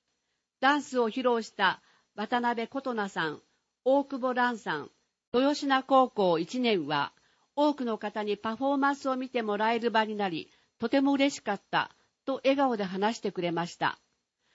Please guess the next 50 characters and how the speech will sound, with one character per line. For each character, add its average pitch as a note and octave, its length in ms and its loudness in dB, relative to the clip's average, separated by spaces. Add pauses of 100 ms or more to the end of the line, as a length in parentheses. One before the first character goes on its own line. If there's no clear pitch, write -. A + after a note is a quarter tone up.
(340)
三 D4 280 4
枚 A3 240 2
の E3+ 260 -4
納 A#3+ 280 4
涼 C#4+ 220 4
祭 B3+ 280 0
の A#3+ 240 -6
写 A3 180 -6
真 A#3 300 -6
が A3 120 6
あ G#3+ 60 4
り G3+ 140 -2
ま F#3+ 160 2
す。 - 260 -18 (720)
十 D4+ 240 4
六 D4 260 4
の A3+ 180 0
九、 G3+ 420 -2 (420)
ふ C4+ 160 -2
る D#4+ 80 4
さ C#4+ 200 0
と G#3 120 -2
三 F#3 120 -2
郷 A#3 280 -4
に A3 140 -2
咲 G#3 200 -6
く G3 300 -6
大 A#3+ 240 2
輪 B3 240 0
の A#3 140 -2
花、 G#3 420 -2 (580)
待 C4 280 2
望 C#4 200 4
の C4 160 0
夏 B3 300 -2
の A#3 140 -2
に G#3+ 160 -4
ぎ A3 120 -2
わ G#3+ 200 4
い。 F#3 180 -8 (800)
八 A#3+ 300 0
月 C4+ 320 4
十 A#3 260 0
一 A#3 220 -8
日、 G#3 500 -4 (340)
第 C4 240 6
三 C4+ 340 2
十 G3+ 200 0
八 F3+ 320 -8
回、 F#3+ 380 0